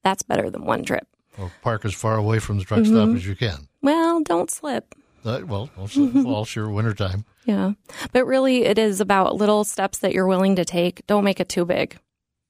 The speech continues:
Speaker 1: 'cause then you're not gonna do it.
Speaker 2: It, that's, that's it. And, and like your truckers, they stop at the truck stop. They want their coffee, probably want that hot beef commercial.
Speaker 1: <laughs> Mm-hmm.
Speaker 2: Maybe they could have something that's just a little easier on their body and just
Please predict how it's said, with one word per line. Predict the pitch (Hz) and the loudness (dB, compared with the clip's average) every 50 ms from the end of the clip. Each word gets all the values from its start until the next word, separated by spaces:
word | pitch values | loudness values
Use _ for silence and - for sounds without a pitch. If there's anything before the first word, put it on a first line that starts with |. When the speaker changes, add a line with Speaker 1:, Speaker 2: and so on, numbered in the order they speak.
| _ _ _ _ _ _ _ _ | _ _ _ _ _ _ _ _
Speaker 1:
'cause | _ 175 | _ -6
then | 170 170 | -4 -2
you're | 170 165 | -4 -4
not | - - - - | -4 -6 -10 -8
gonna | - - - | -8 -10 -8
do | - - | -4 -4
it. | - 60 - - _ _ _ _ _ _ _ | -6 -6 -6 -12 _ _ _ _ _ _ _
Speaker 2:
It, | - 98 - _ _ _ | -14 -14 -14 _ _ _
that's, | 131 98 87 85 - - - | -18 -18 -18 -16 -18 -18 -16
that's | - 101 92 90 - - - | -14 -14 -14 -12 -12 -8 -6
it. | 110 110 110 _ _ | -6 -6 -8 _ _
And, | 110 98 92 92 92 104 147 | -10 -8 -8 -8 -10 -12 -12
and | 143 117 104 98 95 92 92 104 _ | -12 -10 -10 -10 -10 -12 -14 -16 _
like | - 104 98 _ | -10 -10 -10 _
your | 104 90 | -14 -14
truckers, | - - 113 113 - - 101 95 92 | -6 -6 -6 -6 -6 -10 -14 -12 -12
they | 98 92 | -12 -12
stop | - - 110 107 107 - - | -10 -8 -8 -8 -8 -8 -12
at | 104 | -20
the | - - | -20 -10
truck | - 110 104 98 - | -8 -8 -8 -6 -8
stop. | - - 101 104 - _ | -12 -10 -10 -10 -10 _
They | 92 90 | -16 -14
want | 95 98 101 104 - | -12 -12 -12 -12 -12
their | 113 101 | -12 -14
coffee, | - - 104 101 101 - - 104 101 - _ _ _ _ _ _ _ | -8 -6 -4 -4 -4 -6 -8 -14 -14 -14 _ _ _ _ _ _ _
probably | _ 113 113 131 127 113 107 104 | _ -6 -6 -6 -4 -6 -4 -4
want | 101 104 104 101 | -2 -2 -2 -2
that | - 101 90 85 | -4 -8 -8 -8
hot | - 104 107 - _ | -8 -12 -12 -12 _
beef | - 113 107 98 - | -8 -8 -8 -8 -8
commercial. | - - 95 107 107 - - 92 90 87 - | -14 -10 -6 -6 -6 -6 -4 -6 -6 -8 -8
Speaker 1:
<laughs> | _ - | _ 2
Mm-hmm. | 311 269 240 - - 262 240 - _ _ _ _ | 2 2 2 0 -2 -2 -2 -2 _ _ _ _
Speaker 2:
Maybe | 107 120 139 143 | -2 -2 0 0
they | 123 117 | 0 0
could | - 120 107 | 0 -2 -2
have | 107 113 107 | 0 -2 -2
something | - 113 110 104 - 107 101 | -4 -6 -6 -6 -6 -6 -8
that's | 95 90 - | -6 -8 -6
just | - 127 - - | -6 -8 -6 -6
a | 98 | -10
little | 90 95 117 156 226 233 226 220 214 196 160 - _ _ | -12 -10 -10 -8 -8 -8 -6 -6 -8 -8 -10 -12 _ _
easier | 165 175 202 185 170 160 160 143 135 127 | -6 -4 -4 -2 -2 -2 -2 -2 -2 0
on | 120 113 113 | 0 0 0
their | 113 110 101 | 0 0 0
body | 95 120 135 139 123 95 95 101 104 | -2 -2 -4 -2 -4 -4 -6 -6 -6
and | 98 101 | -6 -4
just | 101 110 107 - - | -2 -4 -4 -4 -6